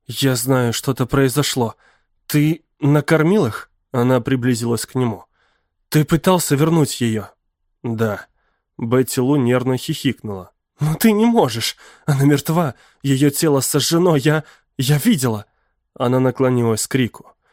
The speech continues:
«Она была колдуньей! Она получила то, что заслужила! Папа всегда говорил, что с ней случится что-нибудь плохое, и это произошло!» «Она возвращается», — сказал Рик. «Нет! Она не может вернуться!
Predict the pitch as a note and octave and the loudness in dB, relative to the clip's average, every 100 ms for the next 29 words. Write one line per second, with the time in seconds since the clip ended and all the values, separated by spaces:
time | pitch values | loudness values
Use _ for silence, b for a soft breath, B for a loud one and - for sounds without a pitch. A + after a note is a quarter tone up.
0 | _ _ _ - C3 C3+ B2+ B2+ B2 C#3 | _ _ _ -2 2 2 4 2 2 0
1 | B2+ B2 D#3+ C#3 A2 G2+ - b b b | 0 2 2 2 -2 -8 -14 b b b
2 | C#3 C3+ C3+ B2+ D3 D3 - D3+ C#3+ - | 0 4 2 2 2 2 2 2 2 2
3 | F3+ - D3 C#3+ - E3+ C#3+ G3+ B2 G2+ | 0 2 0 0 0 0 2 2 2 -4
4 | b b b - C#3+ C#3+ - D#3 C#3 C#3+ | b b b -2 0 0 -2 -4 0 0
5 | B2+ C3+ C3+ C#3+ - D#3 C#3 - D3+ D3 | 2 2 4 2 0 -2 0 0 0 0
6 | - C#3 E3 - C3+ E3 D#3 D3+ D3+ - | 0 -2 -2 -4 -4 0 0 0 -2 -4
7 | b b - F3+ D#3 - G3 G#2+ - - | b b -6 -2 -2 2 2 2 -8 -2
8 | D3 C#3+ C#3+ D#3+ E3+ E3 D3 E3 G3 E3 | 4 4 4 0 2 2 2 0 0 -2
9 | - _ _ _ _ _ _ G#2+ G#2 G#2 | -2 _ _ _ _ _ _ -8 -6 0
10 | A#2 A#2+ B2 A#2 C3+ C3+ - C3+ F#2 - | 2 2 0 0 -2 -2 0 0 -2 -10
11 | - - _ - - B2+ A2+ A2+ A2 G2+ | -14 -14 _ -12 -4 -4 0 -2 -2 -8
12 | - _ _ _ _ _ D#3+ G3+ A#3 F3 | -12 _ _ _ _ _ 2 4 4 2
13 | - - b b - F#3 F#3+ A3+ C4 G3 | -2 -12 b b 0 4 6 6 6 4
14 | F#3 F3+ F3 E3+ C#3 - | 2 2 2 2 0 -4